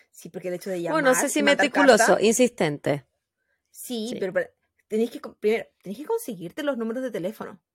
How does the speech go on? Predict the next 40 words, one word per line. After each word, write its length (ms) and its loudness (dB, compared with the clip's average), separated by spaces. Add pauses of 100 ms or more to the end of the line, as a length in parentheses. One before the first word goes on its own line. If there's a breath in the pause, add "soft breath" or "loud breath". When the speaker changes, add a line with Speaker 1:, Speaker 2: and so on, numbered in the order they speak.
(140)
Speaker 1:
las 200 -6
direcciones, 760 -6 (160)
porque 200 -6
una, 240 -6 (260)
estamos 220 -6
hablando 240 -4
de 60 -4
que 100 -8
él 80 -4
encontró 340 -8
niñas 280 -10
en 100 -6
la 140 -2
calle. 500 -8 (720)
Si 140 -8
bien 160 -4
esta 180 -8
Speaker 2:
Sí, 60 -14
Speaker 1:
familia, 540 -4
Speaker 2:
aparte 320 2
Speaker 1:
este, 60 0 (160)
Speaker 2:
que 60 -20 (400 soft breath)
Speaker 1:
este 60 -20
fue 100 -4
un 60 2
Speaker 2:
eso 120 -2
en 40 2
Speaker 1:
caso 60 0
Speaker 2:
el 80 0
Speaker 1:
muy 80 2
Speaker 2:
ochenta, 180 2
Speaker 1:
mediático. 380 -4
Speaker 2:
¿o 60 -4
no? 240 -8
Speaker 1:
Sí, 300 -18
sí, 140 -6
pues, 140 -12
ochenta 260 -10
y 80 -8
ocho. 220 -12